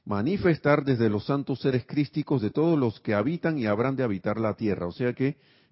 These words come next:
nosotros, al tener enjaezado ese rayo cósmico, no es que no estamos haciendo nada. Y por eso es que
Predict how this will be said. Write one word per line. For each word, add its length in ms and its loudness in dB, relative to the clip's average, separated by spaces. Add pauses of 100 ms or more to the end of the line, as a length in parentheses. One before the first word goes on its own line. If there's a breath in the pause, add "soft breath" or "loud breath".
nosotros, 380 0
al 80 2
tener 280 0
enjaezado 680 -2
ese 260 -4
rayo 380 -2
cósmico, 840 -2 (1000)
no 260 -4
es 60 -6
que 120 0
no 60 -2
estamos 300 -2
haciendo 300 -4
nada. 160 0
Y 60 0
por 120 -6
eso 100 -4
es 60 -2
que 220 0